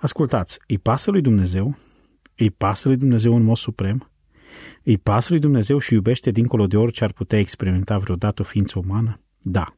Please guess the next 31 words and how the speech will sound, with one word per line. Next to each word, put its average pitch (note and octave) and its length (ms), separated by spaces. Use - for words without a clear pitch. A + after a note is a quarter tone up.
Atunci - 300
puneți-l G3+ 400
pe A#2+ 100
Dumnezeu G#2+ 400
într-un F#2+ 280
trup F#2 280
și - 160
lăsați-l A2+ 400
să - 140
iubească G2 420
așa. - 340
Lăsați-l D#3 440
să-i A#2+ 180
pese - 260
așa G2 220
și - 160
asta C#3 240
va A2 140
sfâșia - 580
acel A#2+ 280
trup - 240
uman. F#2 300
Și - 180
exact - 460
asta - 200
s-a - 120
întâmplat. F2 520
Nu G3 120
este G3 200
o G#2 40
abstracție. - 580